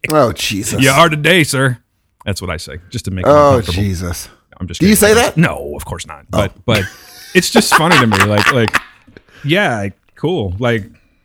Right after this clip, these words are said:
Speaker 2: this is a medical exam. I don't know. It just trips me out when people say, "I'm not gay," you know.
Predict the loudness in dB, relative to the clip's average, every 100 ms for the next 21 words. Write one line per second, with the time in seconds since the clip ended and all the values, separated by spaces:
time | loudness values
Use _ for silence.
0 | _ -10 -8 -4 -2 0 0 -2 -4 -8
1 | -10 -4 -2 -2 -4 -8 -6 -6 -8 -10
2 | -10 -12 -12 -12 -10 -12 -12 -2 2 2
3 | 0 -2 -2 -2 -2 -2 0 -2